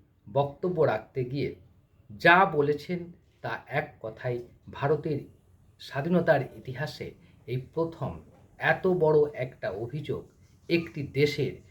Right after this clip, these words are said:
সাংবিধানিক সংস্থার বিরুদ্ধে এলো। আমরা দেশের মধ্যে উনিশশো সাতচল্লিশ সালে ভারত স্বাধীন হওয়ার পর, উনিশশো বাহান্ন সালে ভারতবর্ষে সংবিধানের শাসন চালু হওয়ার পর থেকে এ পর্যন্ত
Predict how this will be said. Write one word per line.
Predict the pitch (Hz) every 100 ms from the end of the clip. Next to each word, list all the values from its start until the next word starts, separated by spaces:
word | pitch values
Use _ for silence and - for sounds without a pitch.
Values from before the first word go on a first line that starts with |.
| _
সাংবিধানিক | - - 160 170 170 156 143 127
সংস্থার | - 117 120 - 120 101
বিরুদ্ধে | 92 98 90 - 170 -
এলো। | 90 85 - - _ _ - - _ _ _ _ - - - _ _ - -
আমরা | 220
দেশের | 254 247 - - 269 247
মধ্যে | 240 208 247
উনিশশো | 226 233 - 247 226 214 -
সাতচল্লিশ | - 180 180 214 214 214 -
সালে | 202 196
ভারত | 170 165 160
স্বাধীন | - 165 170 170
হওয়ার | 151 147 139
পর, | 147 139 147 - _ _ - -
উনিশশো | 143 131 117
বাহান্ন | 107 113 139 151
সালে | 151 - 135
ভারতবর্ষে | 127 120 113 127 135 - 92 - - -
সংবিধানের | - - 139 147 170 175 170
শাসন | - 135 120 120 120
চালু | 113 101 113
হওয়ার | 117 107 92
পর | 95 98 -
থেকে | 135 - - - - - - _
এ | 170 185 185
পর্যন্ত | 151 139 151 143 151